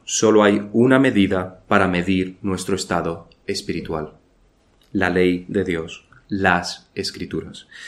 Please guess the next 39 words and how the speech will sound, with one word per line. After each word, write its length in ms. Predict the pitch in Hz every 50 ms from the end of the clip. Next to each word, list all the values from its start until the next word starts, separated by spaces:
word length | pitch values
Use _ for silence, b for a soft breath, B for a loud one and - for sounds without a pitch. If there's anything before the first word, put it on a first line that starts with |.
| B B B B B
Nuestra 280 | 120 120 117 - 127 117
situación 580 | - 120 104 113 107 101 - - 131 131 143 143
en 120 | 131 117
cuanto 280 | 120 113 107 101 107 101
a 40 | 98
estado 300 | - - 117 117 113 113
de 120 | 113 101
salud 540 | - 113 95 95 120 135 147 156 147 - - - - _ _ _ _ _ _ _ _ _ -
o 80 | 117
el 60 | 117 113
estado 280 | 104 - 127 123 120
económico, 840 | 117 113 - 107 110 127 143 151 139 151 156 151 151 - - - _ _ _ _ _ _ _ _ _ _ _ _ _ _ _ _ _ _ _ _ _ _ -
no 120 | 107 110
las 140 | 110 107 107
debemos 340 | 107 101 104 101 104 101 104
ignorar 300 | 104 101 98 95 92 95
nunca. 420 | 120 139 135 92 95 - - - _ _ _ -
Desde 240 | 113 113 110 - 107
luego 240 | 104 120 139 147 147
que 140 | - 120
Dios 340 | 104 101 104 120 135 139 135
controla 600 | - - 127 107 98 98 104 139 156 175 160 127
todo 220 | - 110 95 95 90
esto, 280 | 87 - - 92 B B B B B B B B
pero 140 | - 120 110
aprendamos 480 | 110 113 110 110 120 143 170 175 170
de 80 | 170 147
Israel. 380 | 120 - - 101 92 90 - -
Durante 320 | 113 113 107 104 - 113
dos 280 | 113 117 151 180 175 -
siglos 340 | - 185 170 185 180 180 190
y 40 | 170
medio 340 | 147 123 104 98 98 98
fueron 280 | 95 - 120 117 117 110
castigados 680 | 113 113 110 - - 107 98 113 131 127 127 131 127
por 200 | - - 110 98
su 140 | - - 101
falsa 600 | - - 113 104 101 101 - 104 98 101 - -
adoración. 720 | - 110 101 - 101 98 92 - 151 147 113 90 - B